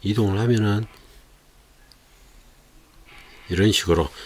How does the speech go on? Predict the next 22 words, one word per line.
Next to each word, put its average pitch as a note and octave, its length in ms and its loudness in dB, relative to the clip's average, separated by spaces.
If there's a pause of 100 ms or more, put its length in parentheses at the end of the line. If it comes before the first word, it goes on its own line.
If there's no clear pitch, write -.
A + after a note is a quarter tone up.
(100)
평행사변형을 A2+ 800 2
구할, B2 320 0
그릴 B2 180 0
수가 G#2+ 180 -4
있겠죠. G2 360 -4 (320)
자, C3+ 140 4
넓이는 D#3 500 12
몇인지 B2+ 580 8
안, B2+ 260 12
안 G#2+ 200 6
구해봤어요. F#2 580 4 (320)
그런데 A#2 220 6
넓이를 A#2 320 10
한번 C3 220 6
구해볼게요. C3+ 440 6
높이 A#2 360 4 (260)
일, A#2+ 360 12
이, D#3 240 6
삼, G2 360 2
사, D3 380 4
오, F#2 360 0
육. A2+ 200 10